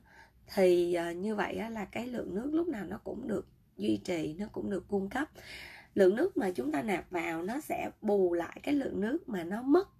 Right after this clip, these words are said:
qua cái sự thoát hơi nước qua cái làn da chúng ta. Nó thoát hơi nước qua cái chuyện là chúng ta nói chuyện với nhau.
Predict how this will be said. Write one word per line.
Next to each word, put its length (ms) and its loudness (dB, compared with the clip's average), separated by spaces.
qua 360 -4
cái 120 -2
sự 260 -6
thoát 300 -4
hơi 180 -4
nước 260 -4
qua 280 -4
cái 300 -4
làn 300 -2
da 180 -2
chúng 180 -2
ta. 240 0
Nó 80 4
thoát 220 6
hơi 120 6
nước 240 2
qua 120 -2
cái 140 -6
chuyện 260 -4
là 100 -6
chúng 240 -4
ta 120 -4
nói 300 -4
chuyện 300 -4
với 100 -4
nhau. 300 -8